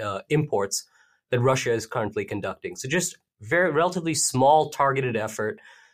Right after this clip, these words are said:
could have very significant ability in this case on Russia's ability to create the ballistic missiles that is raining down on Kyiv.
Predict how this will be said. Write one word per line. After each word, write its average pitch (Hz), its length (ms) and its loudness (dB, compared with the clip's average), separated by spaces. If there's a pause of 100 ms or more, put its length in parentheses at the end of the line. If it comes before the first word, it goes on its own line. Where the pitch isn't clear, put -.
(100)
could 139 120 2
have 156 240 2
very 180 260 4
significant 143 720 0
ability 123 400 0
in 120 140 0
this 156 240 2
case 117 420 -4 (460)
on 143 180 4
Russia's 151 380 2
ability 131 420 0
to 127 80 -2
create 139 380 -2
the 135 40 0
ballistic 127 440 -2
missiles 113 400 -2
that 107 100 -2
is 104 140 -6
raining 101 240 -4
down 95 180 -4
on 92 100 -6
Kyiv. - 360 -10